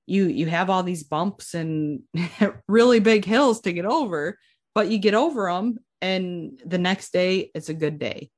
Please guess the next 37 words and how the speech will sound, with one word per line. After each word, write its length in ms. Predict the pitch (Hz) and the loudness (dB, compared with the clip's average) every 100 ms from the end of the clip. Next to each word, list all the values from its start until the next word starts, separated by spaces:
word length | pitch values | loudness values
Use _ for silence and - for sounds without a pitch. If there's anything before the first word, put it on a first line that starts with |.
| _ - | _ -14
So 500 | - 180 160 151 - 190 | -2 2 4 4 2 0
that's, 240 | 214 208 | 0 0
I 120 | - 208 | 0 2
mean, 320 | 196 190 - _ - | 2 0 -6 _ -4
it's 180 | 196 214 | -2 2
all 220 | 190 202 | 4 4
how 120 | 220 208 | 4 0
you 160 | 202 | 2
look 220 | 180 165 | 0 -2
at 160 | 143 127 | -6 -8
it. 120 | - - _ - | -12 -18 _ -12
It's 120 | 151 | -6
how 120 | 185 175 | 0 2
you 100 | 180 | 4
look 180 | 180 202 | 4 4
at 140 | 202 | 2
it, 80 | 190 | 2
how 140 | 180 | 0
you 160 | 170 160 | 0 -2
approach 340 | - 165 160 | -2 -6 -4
it. 260 | 160 151 - - | -4 -4 -6 -6
And 460 | 156 147 147 156 _ _ - | -4 -2 -4 -8 _ _ -8
I 80 | |
think 260 | 165 170 165 | -4 -2 0
that's 200 | 160 160 | 0 0
a 40 | 165 160 | -2 -2
big 120 | 160 | -2
reason 480 | 160 160 160 156 156 | -4 -4 -4 -4 -2
why, 600 | 160 151 147 147 151 - _ - | -2 -2 -2 -2 -6 -12 _ -12
you 120 | 156 | -6
know, 160 | 151 143 | -4 -2
like, 200 | 143 139 | -4 -4
our 200 | - 147 | 0 0
family 720 | 160 175 170 170 165 165 165 - | 0 -2 -2 -2 -4 -4 -6 -8
is 160 | 170 | -8
so 140 | - 160 | -4 -6
close, 680 | - 165 160 160 156 - | -4 -2 0 0 -2 -14